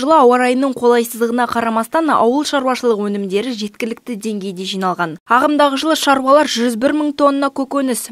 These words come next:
үш жүз он бір мың тонна картоп, жеті жүз тоқсан бес мың тонна бидай өнімдерін алды. Алайда, астықтың молдығына қарамастан, құбылмалы баға қала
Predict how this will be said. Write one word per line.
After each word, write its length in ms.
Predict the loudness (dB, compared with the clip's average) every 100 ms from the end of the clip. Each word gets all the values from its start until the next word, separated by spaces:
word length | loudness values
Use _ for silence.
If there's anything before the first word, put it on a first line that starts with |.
| -14
үш 160 | -10 -8
жүз 160 | -2 0
он 160 | 0
бір 80 | -2 -2
мың 100 | -2
тонна 240 | -2 -2 -4
картоп, 480 | -4 -4 0 -2 -4
жеті 240 | -6 -4 -4
жүз 80 | -4
тоқсан 240 | -2 -2 0
бес 240 | 0 -2
мың 160 | -4 0
тонна 320 | 0 0 -2
бидай 320 | -2 2 4 4
өнімдерін 480 | 2 -2 -2 -2 -4
алды. 260 | -2 -4 -8 _
Алайда, 400 | 2 2 4 2
астықтың 400 | 0 -8 -6 -2 0
молдығына 400 | 2 2 0 0
қарамастан, 560 | 0 0 0 0 -2
құбылмалы 480 | -2 -2 0 0 2
баға 320 | 2 2 0
қала 240 | 0 2